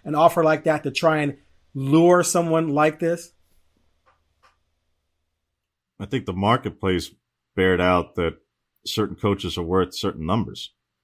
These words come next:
Speaker 2: And I don't think
Speaker 1: Right,
Speaker 2: you
Speaker 1: so I'm
Speaker 2: just
Speaker 1: saying, do you think he, do
Speaker 2: go
Speaker 1: you
Speaker 2: out
Speaker 1: think
Speaker 2: and
Speaker 1: he is worth eighty-five million dollars?
Speaker 2: Aranda, we're talking
Speaker 1: Yeah.
Speaker 2: about specifically.
Speaker 1: If
Speaker 2: I
Speaker 1: you,
Speaker 2: think
Speaker 1: yeah, if you were
Speaker 2: Aranda
Speaker 1: gonna
Speaker 2: is,
Speaker 1: offer
Speaker 2: and again, I'm, I'm going on the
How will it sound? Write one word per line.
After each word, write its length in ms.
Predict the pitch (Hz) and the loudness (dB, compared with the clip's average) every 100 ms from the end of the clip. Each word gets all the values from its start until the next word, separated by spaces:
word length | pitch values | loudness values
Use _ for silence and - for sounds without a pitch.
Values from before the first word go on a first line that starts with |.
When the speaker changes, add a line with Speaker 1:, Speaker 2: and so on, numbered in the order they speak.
| _ _ _ _ _ | _ _ _ _ _
Speaker 2:
And 560 | - 78 78 78 78 76 _ _ | -6 -4 -4 -6 -6 -10 _ _
I 100 | - | -6
don't 160 | 92 - | -4 -2
think 140 | - | 4
Speaker 1:
Right, 80 | 226 | 4
Speaker 2:
you 60 | |
Speaker 1:
so 100 | - | 4
I'm 40 | 175 | 2
Speaker 2:
just 80 | 165 | 4
Speaker 1:
saying, 160 | 226 | 2
do 40 | 156 | 2
you 80 | 175 | 4
think 200 | 202 - | 2 2
he, 160 | 196 | 0
do 60 | 220 | 2
Speaker 2:
go 80 | - | 4
Speaker 1:
you 60 | |
Speaker 2:
out 120 | 185 - | 6 6
Speaker 1:
think 120 | 170 | 4
Speaker 2:
and 80 | 80 | 2
Speaker 1:
he 240 | 175 170 | 0 2
is 140 | 160 139 | 0 2
worth 340 | 156 165 160 - _ _ - | 6 6 4 -6 _ _ -2
eighty-five 460 | 160 151 156 143 | 0 2 2 2
million 220 | 147 143 135 | 0 0 -2
dollars? 420 | 143 - - _ _ _ _ - | -4 -6 -16 _ _ _ _ -6
Speaker 2:
Aranda, 520 | 90 104 107 71 - _ _ _ | 0 2 2 0 -8 _ _ _
we're 80 | 80 | -8
talking 280 | 87 71 175 | -4 2 2
Speaker 1:
Yeah. 100 | 143 | 2
Speaker 2:
about 160 | - | -2
specifically. 480 | - 87 101 80 - - _ - _ _ | -12 -6 -4 -4 -8 -18 _ -20 _ _
Speaker 1:
If 120 | - 165 | -6 0
Speaker 2:
I 40 | |
Speaker 1:
you, 80 | 175 | 2
Speaker 2:
think 100 | 90 | 4
Speaker 1:
yeah, 60 | |
if 40 | 95 101 104 | 4 4 4
you 60 | 101 | 6
were 60 | |
Speaker 2:
Aranda 20 | 101 | 4
Speaker 1:
gonna 180 | - 101 | 4 2
Speaker 2:
is, 100 | 92 | 2
Speaker 1:
offer 140 | 107 - _ _ | 0 -6 _ _
Speaker 2:
and 140 | - 95 | -2 2
again, 200 | 104 92 | 4 4
I'm, 160 | 101 107 | 2 2
I'm 160 | 107 | 2
going 240 | 113 107 101 | 4 4 4
on 160 | 98 | 4
the 180 | 90 87 | 2 0